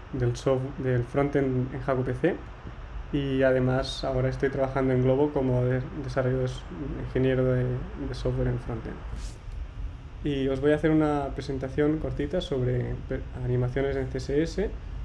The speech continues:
buenas prácticas y algunos trucos. Vale, empezamos. ¿Para qué sirven las animaciones?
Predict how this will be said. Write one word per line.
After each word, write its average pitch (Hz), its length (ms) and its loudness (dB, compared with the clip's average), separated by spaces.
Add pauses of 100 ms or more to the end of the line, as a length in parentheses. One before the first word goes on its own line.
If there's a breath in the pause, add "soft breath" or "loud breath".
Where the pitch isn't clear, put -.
(140)
buenas 131 320 2
prácticas 160 600 0
y 123 300 0
algunos 127 360 -2
trucos. 123 320 -2 (1200)
Vale, 120 180 0 (460)
empezamos. 123 400 -4 (760)
¿Para 135 140 2
qué 143 60 -2
sirven 175 220 4
las 165 160 2
animaciones? 123 720 0